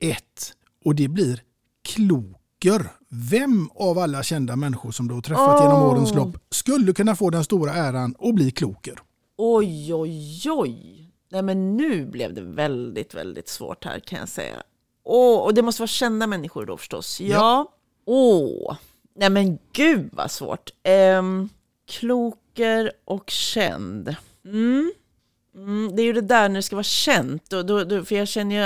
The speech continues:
Speaker 2: en hel del som är kloka som inte är kända, men <laughs> känd kloker. Mm, ja, jag får nog då säga kanske... Ja,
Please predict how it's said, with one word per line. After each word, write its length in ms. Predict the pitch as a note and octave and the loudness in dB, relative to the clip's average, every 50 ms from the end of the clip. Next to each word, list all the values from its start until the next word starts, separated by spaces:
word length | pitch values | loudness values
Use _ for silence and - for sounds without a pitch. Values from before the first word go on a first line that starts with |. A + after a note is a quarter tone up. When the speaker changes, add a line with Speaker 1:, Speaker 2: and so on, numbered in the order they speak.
| - F#2+ C3+ | -2 -2 -2
Speaker 2:
en 120 | G3+ G3 | -2 -2
hel 260 | G3+ A#3 C4+ D4 C#4 | 0 0 0 0 0
del 160 | A3 G#3+ G3 F#3+ | 0 0 0 -2
som 140 | - F#3+ | -4 -6
är 40 | F#3+ | -8
kloka 440 | - - - F#3+ D#3+ - _ - F3 | -6 -4 -4 -4 -4 -4 _ -6 -6
som 160 | - F3+ F#3 | -4 -2 -2
inte 240 | F#3+ F#3 E3 - A3 | 0 -2 -2 -2 -4
är 40 | A3 | -2
kända, 360 | - A#3+ F#3+ D#3+ C#3+ C#3+ D3 | 0 0 0 0 0 -4 -4
men 260 | D#3+ E3 F3 G3 B3+ - - - | -4 -2 0 0 -2 -2 -4 -8
<laughs> 160 | - G#3+ - - | -6 -6 -6 -6
känd 640 | - - - - - A#3+ A#3+ A#3 A3 G#3 F#3 E3 - | -6 -6 -2 0 2 4 4 4 2 0 -2 -4 -8
kloker. 640 | - - D3+ D3+ C#3+ C#3+ - _ - C3+ C#3+ C#3 - _ _ _ _ _ _ _ _ _ _ _ - | -8 -6 -4 -4 -4 -4 -8 _ -6 -4 -4 -4 -6 _ _ _ _ _ _ _ _ _ _ _ -6
Mm, 720 | F#3+ G3 G3+ G#3+ A3 A3+ A3+ A#3 A#3 A#3 A#3 A#3 A3 - _ _ _ _ _ _ _ _ | -4 -2 0 0 0 0 0 0 0 0 -2 -4 -4 -8 _ _ _ _ _ _ _ _
ja, 720 | - F#3 F3+ F3+ A#3 A#3 A#3+ B3+ C4+ D4 D#4 D4 C4+ - _ _ _ _ _ _ _ _ _ _ | -10 -8 -2 2 2 4 4 4 4 4 2 2 -2 -6 _ _ _ _ _ _ _ _ _ _
jag 400 | - F3+ F#3 G#3+ A3 A3+ A3+ A3 | -14 -4 0 2 4 4 4 2
får 220 | - - - C4 B3+ | 0 -2 -2 0 0
nog 480 | A#3 A3 G#3 G#3 G3 F#3+ F#3+ - - - _ _ _ _ _ _ - F#3 E3+ E3+ | 2 2 0 0 -2 -4 -8 -12 -14 -18 _ _ _ _ _ _ -20 -20 -10 -6
då 640 | F#3 E3+ D3+ D3 C#3 C3+ C#3 C#3+ D3+ F3+ G#3+ A#3 - _ _ _ _ _ _ - - - - - - - - - - - | -4 -2 -2 -2 -2 -2 -2 0 0 0 -2 -2 -6 _ _ _ _ _ _ -10 -8 -6 -6 -6 -6 -6 -8 -8 -6 -4
säga 720 | - G#3 G#3 F#3+ E3+ D#3 D3+ D3+ D#3 F3 E3+ E3+ E3 - - _ _ _ _ | -2 0 0 0 -2 -2 -6 -6 -4 -2 0 0 -2 -2 -6 _ _ _ _
kanske... 1200 | - - - F#3+ F3+ E3 D3+ D3 D3 D3+ - - - - - - F3+ D#3 D3+ D3 D3 D3 D3+ D3+ E3 - _ _ _ _ _ _ _ _ _ _ _ _ _ _ - | -18 -12 -8 -6 -6 -6 -6 -6 -6 -6 -6 -6 -4 -4 -4 -2 -2 0 0 0 0 -2 -2 -4 -6 -8 _ _ _ _ _ _ _ _ _ _ _ _ _ _ 2
Ja, 460 | F#3 G3+ G#3 G#3+ A3 A#3 B3+ A3+ - | 4 6 6 6 6 4 2 0 -4